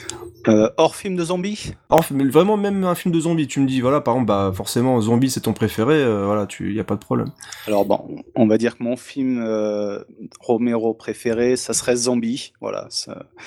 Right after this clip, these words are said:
Speaker 1: euh, ça, y a pas, y a rien à dire dessus. Par contre, en découvrant sa filmographie, j'ai eu, euh, deux coups de cœur, donc, euh,
Speaker 2: Mhm.
Speaker 1: je-, j'aimerais citer. Donc, il y a eu Martin.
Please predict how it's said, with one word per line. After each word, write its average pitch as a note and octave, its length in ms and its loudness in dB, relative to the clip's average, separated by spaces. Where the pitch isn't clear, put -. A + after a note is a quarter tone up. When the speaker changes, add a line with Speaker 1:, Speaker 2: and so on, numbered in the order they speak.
Speaker 1:
euh, G2+ 280 -8
ça, - 220 0
y G#2 100 2
a G2 40 0
pas, G#2+ 680 0
y G#2 160 0
a G2+ 80 -2
rien A#2 240 2
à B2 80 0
dire A#2+ 180 -2
dessus. A#2 380 -4
Par C#3 100 2
contre, E3+ 380 -2
en C3 120 2
découvrant D3 460 -2
sa D3+ 160 -2
filmographie, D3+ 760 -2
j'ai D3 220 0
eu, D3+ 180 0
euh, B2 120 0
deux D3+ 140 -2
coups E3+ 220 -10
de - 40 -20
cœur, C3 260 -2
donc, A2 180 -2
euh, A#2+ 40 8
Speaker 2:
Mhm. A#2+ 220 10
Speaker 1:
je-, - 40 2
j'aimerais A2 280 -4
citer. C3+ 400 -2
Donc, A2 220 -6
il A#2+ 60 0
y - 20 2
a A2 40 2
eu A2 40 0
Martin. B2 380 -2